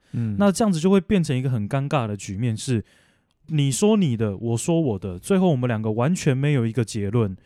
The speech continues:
Speaker 2: 然后到了结果论之后，我们还是继续抱持着原本的观念以及这个想法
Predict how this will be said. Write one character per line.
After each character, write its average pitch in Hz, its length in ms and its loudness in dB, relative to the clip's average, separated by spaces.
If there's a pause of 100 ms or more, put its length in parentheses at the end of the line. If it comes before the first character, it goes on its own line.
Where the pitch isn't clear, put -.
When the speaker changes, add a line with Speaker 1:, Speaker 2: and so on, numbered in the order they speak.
(240)
Speaker 2:
然 123 120 0
后 156 240 4 (920)
到 202 180 4
了 139 200 4 (160)
结 139 300 0
果 104 260 0
论 131 240 4
之 117 160 -4
后， 107 320 -2 (140)
我 127 100 -2
们 117 100 0
还 120 120 -2
是 165 120 -2
继 170 160 -2
续 139 220 0 (140)
抱 160 180 2
持 120 220 -4
着 113 120 -2
原 113 280 0
本 113 180 0
的 98 100 -6
观 123 300 0
念 113 240 0
以 110 140 -4
及 101 340 -4 (380)
这 147 120 0
个 107 440 0 (220)
想 147 360 -2
法 92 300 -4